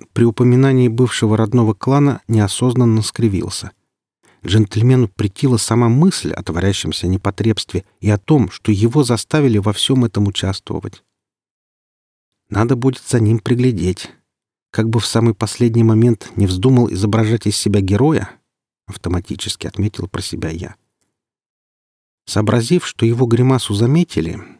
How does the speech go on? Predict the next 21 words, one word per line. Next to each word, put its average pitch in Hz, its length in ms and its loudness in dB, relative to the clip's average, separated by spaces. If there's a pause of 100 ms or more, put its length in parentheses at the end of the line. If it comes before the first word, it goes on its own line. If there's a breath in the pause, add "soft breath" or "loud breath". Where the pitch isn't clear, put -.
(200)
англичанин 107 680 2
быстро 113 340 -2
вернул 101 320 0
физиономию 120 720 0
в - 80 -10
состояние 113 640 -2
бесстрастного 95 800 -4
равнодушия, 87 720 -6 (920)
что - 300 -6
не 131 160 0
помешало 123 560 0
мне 120 240 2
ещё 95 360 -2
раз 87 220 -4
оглядеть 82 580 -6
его 90 140 -4
цепким - 480 -6
взглядом. 87 540 -6 (1500)
Неужели 98 560 0
совесть 139 500 -2
замучила? - 540 -8